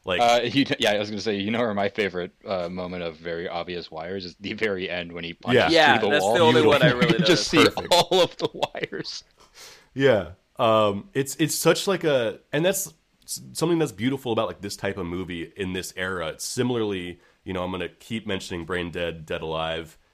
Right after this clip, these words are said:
Speaker 1: and Evil Dead
Speaker 3: As you
Speaker 1: Two. It's
Speaker 3: do.
Speaker 1: like they, they really show the work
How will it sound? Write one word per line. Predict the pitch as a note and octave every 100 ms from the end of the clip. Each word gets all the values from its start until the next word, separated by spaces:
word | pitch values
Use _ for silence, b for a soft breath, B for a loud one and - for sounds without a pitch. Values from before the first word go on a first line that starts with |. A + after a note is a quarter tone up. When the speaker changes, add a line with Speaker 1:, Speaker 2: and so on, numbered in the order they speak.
| _ -
Speaker 1:
and | E2+ E2+
Evil | G2 F2+
Dead | E2+
Speaker 3:
As | A#2+ A#2+
you | E3+
Speaker 1:
Two. | A#2
It's |
Speaker 3:
do. | G#2+
Speaker 1:
like | F2
they, | G#2 - _ _
they | B2+
really | A2+ C#3+ C#3+
show | - - - A2 A2 A2 G2+ E2
the | E2+
work | D2 E2 C#3 -